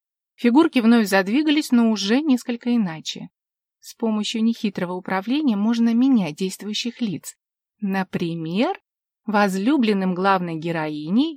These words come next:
ее тоже, кстати, можно выбирать, может стать вот этот юноша, в первой истории друг ее жениха, или вот этот грозный советник в черном.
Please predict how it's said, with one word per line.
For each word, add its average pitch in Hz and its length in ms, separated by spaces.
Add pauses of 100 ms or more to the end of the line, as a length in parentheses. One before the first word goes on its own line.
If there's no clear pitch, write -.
ее 240 220
тоже, 180 260
кстати, - 360
можно 175 320
выбирать, 240 460 (340)
может 233 340
стать - 380
вот 330 200 (120)
этот 196 360
юноша, 180 640 (180)
в - 100
первой 220 340
истории 233 360
друг 208 260
ее 208 240
жениха, 202 600 (340)
или 175 220
вот 269 260
этот 208 380
грозный 165 480
советник 220 480
в - 60
черном. 165 640